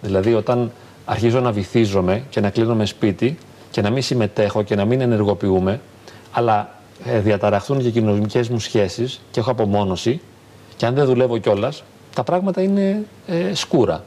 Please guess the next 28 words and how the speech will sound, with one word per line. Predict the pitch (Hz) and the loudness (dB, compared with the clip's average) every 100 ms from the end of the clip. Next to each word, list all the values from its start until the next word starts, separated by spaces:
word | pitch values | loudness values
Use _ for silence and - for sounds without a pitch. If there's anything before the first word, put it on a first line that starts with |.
| - - - - - | -18 -20 -20 -20 -4
Νομίζω | 117 139 156 | 0 2 0
ότι | 151 151 135 127 - | 0 0 0 -2 -4
οπωσδήποτε, | 117 117 104 120 160 131 110 | -2 -2 -2 0 0 0 0
αν | 110 120 | 0 0
αυτό | 110 - | -2 -2
κρατήσει | 120 104 92 127 - 104 110 | -2 0 2 0 0 -2 -2
πάνω | 117 123 | -2 -2
από | 117 | 0
δεκαπέντε | 104 101 101 98 92 | 0 0 0 0 0
μέρες, | 127 196 202 - - - | 2 0 -2 -10 -20 -6
χρειάζεται | 143 165 175 170 170 180 - - | 0 2 2 2 2 2 -4 -10
φαρμακευτική | - 131 127 127 127 151 | -2 -2 0 -4 -2 0
αγωγή | 135 120 101 85 - - - - - | 4 4 2 -2 -6 -20 -20 -20 -10
για | 131 104 | -2 0
να | 107 | 0
μπορέσει | 107 143 143 | 0 0 -2
κανείς | 120 120 160 | -2 0 0
να | 139 | 0
πάρει | 143 139 | 0 0
μπροστά. | 123 113 104 82 - - - - - - | 0 -2 -2 -4 -10 -20 -20 -20 -20 -8
Πρέπει | 135 139 | -4 -2
να | 139 | 0
είμαστε | 156 143 | 0 -2
πολύ | 135 139 | -2 0
φιλικοί | 151 - 117 98 110 | 0 2 2 2 0
με | 92 | 0
τα | 90 | 0
φάρμακα. | 85 85 82 78 85 | 0 -2 -2 -4 -6